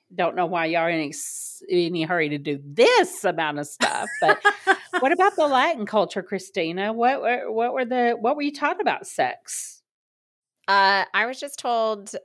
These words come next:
Speaker 3: uh, I got pregnant very young. So I, my first, my first pregnancy, I was sixteen.
Speaker 2: Mm-hmm.
Speaker 3: And so, um, my dad, he, I was on drugs and I was sixteen.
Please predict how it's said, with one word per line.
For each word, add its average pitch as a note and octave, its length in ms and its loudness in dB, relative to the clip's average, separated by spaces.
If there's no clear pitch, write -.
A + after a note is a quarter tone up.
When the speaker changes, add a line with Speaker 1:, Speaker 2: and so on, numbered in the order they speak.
Speaker 3:
uh, E3 300 0
I G#3 80 0
got - 200 -2
pregnant F#3 460 -4
very D#3 280 -2
young. C3+ 520 -6
So D3+ 340 2
I, F3+ 340 0
my F3 380 -2
first, F3 520 -2
my F#3 200 -2
first - 720 -4
pregnancy, D#3+ 540 -4
I D3+ 60 0
was D3+ 140 -4
sixteen. D#3 680 -10
Speaker 2:
Mm-hmm. F#3 160 -8
Speaker 3:
And D3+ 240 -4
so, D#3 680 2
um, C#3+ 420 -4
my E3 300 -4
dad, E3+ 680 2
he, - 180 -10
I - 140 -2
was F#3 160 -2
on E3+ 100 -4
drugs F3 360 0
and D#3+ 120 -2
I D#3+ 60 0
was D#3+ 120 -4
sixteen. - 440 -10